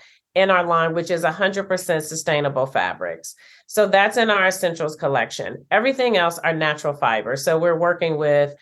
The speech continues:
rayons and other natural fibers in the line. And all of our fabrics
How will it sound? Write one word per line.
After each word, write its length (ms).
rayons 880
and 200
other 300
natural 400
fibers 600
in 220
the 100
line. 580
And 200
all 240
of 140
our 160
fabrics 580